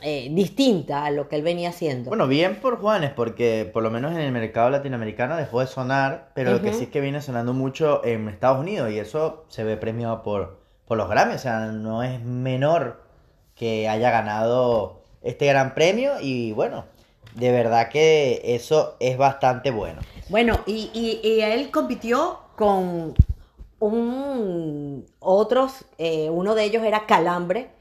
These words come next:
Speaker 1: que bueno, ya nada más que por la competencia, bueno, gana Juanes, porque con este nombre.
Speaker 2: Claro, es que no lo sabemos. Yo en
Speaker 1: <laughs>
Speaker 2: realidad no soy muy vistoso, no, no soy de ver mucho los Grammy, aunque viene creciendo mucho, mucho más que los Oscar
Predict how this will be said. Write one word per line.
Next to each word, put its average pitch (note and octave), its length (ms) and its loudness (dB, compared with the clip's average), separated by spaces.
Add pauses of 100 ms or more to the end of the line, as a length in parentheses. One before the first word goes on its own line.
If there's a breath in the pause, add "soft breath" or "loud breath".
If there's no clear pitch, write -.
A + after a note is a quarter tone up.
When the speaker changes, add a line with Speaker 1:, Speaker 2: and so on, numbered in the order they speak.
(280 soft breath)
Speaker 1:
que D#3+ 100 -4
bueno, E3 260 2 (520)
ya E3 440 2
nada A3+ 300 0
más A3+ 260 0
que E3 200 0
por D#3+ 180 -6
la E3 120 -4
competencia, F#3+ 580 -2
bueno, F#3 240 0
gana C#3+ 220 -4
Juanes, D3+ 380 -6 (100)
porque D3 460 -4 (380)
con F3 200 0
este E3+ 200 2
nombre. G3+ 360 -2 (140)
Speaker 2:
Claro, F#3+ 200 4
es F3+ 60 2
que G3+ 80 2
no G#3 60 0
lo G3+ 100 2
sabemos. C3 260 2
Yo D3 140 2
en E3 40 2
Speaker 1:
<laughs> - 0 -
Speaker 2:
realidad E3+ 340 6
no E3+ 140 -2
soy E3 280 0
muy E3 280 -2
vistoso, D#3 760 0
no, B2+ 200 -4
no C3 140 -4
soy D3 140 -2
de D3 100 2
ver C#3+ 140 4
mucho D3 240 -4
los C3+ 180 2
Grammy, D3 380 2
aunque A2 380 -2
viene G#2+ 340 -6
creciendo A2 500 -4
mucho, D3 380 -2
mucho A#2+ 240 -4
más A#2+ 160 -4
que B2 100 0
los A2+ 200 0
Oscar C#3 360 -2